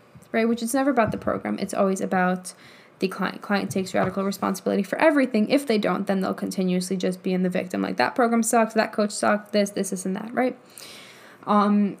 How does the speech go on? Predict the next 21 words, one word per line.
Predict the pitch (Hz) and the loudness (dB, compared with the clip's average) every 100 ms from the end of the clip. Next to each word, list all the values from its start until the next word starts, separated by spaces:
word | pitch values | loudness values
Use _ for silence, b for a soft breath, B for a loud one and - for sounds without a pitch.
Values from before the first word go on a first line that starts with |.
| - | -4
but | 202 226 | 0 4
how | 269 | 4
confident | 277 277 262 269 247 | 4 4 4 2 4
are | 233 | 2
you | 208 180 - 208 B B B B B B - - | 2 0 -4 -12 B B B B B B -16 -4
in | - 233 226 220 | 4 6 6 6
the | 202 208 | 4 4
work | 196 196 202 | 4 2 2
in | 202 202 | 2 4
that | 226 233 | 4 2
program? | 240 233 277 330 349 B B B B - | 0 2 0 -2 -4 B B B B 0
What | 214 | 4
do | 220 | 4
you | 214 | 4
see | 208 - 214 208 220 | 0 0 2 2 2
as | 240 214 208 | 2 2 2
the | 196 | 0
results | 196 190 190 190 | 0 0 0 0
of | 214 | 0
that | 220 220 | 0 2
program, | 226 214 247 294 | 0 2 2 0